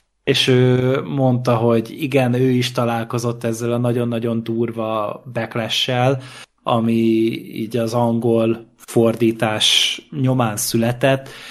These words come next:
és mondta, hogy ő nyilván nagyon igyekszik, nagyon szeretné jól csinálni, de nagyon sü-, nagyon szűk keretek között kell dolgozni. És főleg egy olyan nyelvet kell lefordítani, ami aztán tényleg semmilyen rokonságot nem mutat a magyarral.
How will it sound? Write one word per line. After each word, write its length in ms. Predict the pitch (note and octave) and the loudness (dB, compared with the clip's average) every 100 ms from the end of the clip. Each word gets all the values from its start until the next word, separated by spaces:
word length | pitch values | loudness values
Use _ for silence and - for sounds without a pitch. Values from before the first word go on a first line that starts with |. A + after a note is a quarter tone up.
| - - | -14 -4
és 140 | - | 2
mondta, 260 | C3 B2+ C3 | 4 4 4
hogy 140 | B2+ | 6
ő 120 | C3+ | 6
nyilván 400 | C3+ C3+ A#2+ A2+ | 6 6 4 2
nagyon 300 | A2+ D3+ F#3 | 0 4 4
igyekszik, 680 | F3+ D3+ C#3 B2 - B2+ A2+ | 4 4 2 2 0 -2 -2
nagyon 260 | B2+ C3+ E3+ | 0 2 2
szeretné 500 | D#3+ D3+ C3+ - B2+ | 4 2 2 0 0
jól 240 | B2 A#2 | 2 0
csinálni, 680 | A#2 - A#2 A2+ A2+ A2+ A2+ - - - | -2 -2 -2 -2 -2 -2 -2 -6 -18 -12
de 680 | B2 B2 A#2+ A#2 A#2 B2+ - - - - | 0 2 2 0 -2 -6 -8 -16 -10 0
nagyon 400 | D3+ C3+ C3+ B2+ | 4 6 6 4
sü-, 320 | - F#3+ - | 2 0 0
nagyon 340 | D3+ C#3+ C3+ | 2 4 6
szűk 320 | B2 - A#2+ A#2+ | 4 2 0 0
keretek 480 | C3 A2+ A2+ A2+ | 0 -2 -2 -6
között 360 | - A#2 A#2 A2 | -4 -2 -2 -2
kell 220 | - G#2+ | -2 -2
dolgozni. 720 | G#2+ G#2 G2 G2 F#2+ - F2+ F2 - - | -2 -4 -6 -6 -8 -10 -14 -14 -20 -12
És 140 | - A#2+ | -6 0
főleg 280 | C#3+ C#3 C3 | 4 4 4
egy 140 | B2 | 4
olyan 240 | C3 B2 | 4 4
nyelvet 400 | B2 A#2+ A#2 A2+ | 4 2 0 -4
kell 120 | - A2+ | -2 -2
lefordítani, 680 | A2+ A#2+ A2 A2 A2 A2+ A2 | 0 0 0 0 0 0 0
ami 220 | A2 A2 | 0 -4
aztán 300 | A2 - B2 | -4 -4 0
tényleg 260 | E3 B2+ G#2+ | 2 2 0
semmilyen 380 | - G#2+ A2+ | -4 -4 -2
rokonságot 760 | A#2+ A2 A#2 A2 - G#2+ A2 - | -2 -4 -6 -6 -6 -6 -6 -8
nem 140 | G#2 | -10
mutat 300 | A2 G#2+ G2+ | -10 -10 -10
a 40 | G2+ | -8
magyarral. 760 | G2 G2 G2 G2 G2+ G#2 C3 | -8 -6 -6 -4 -4 -2 -2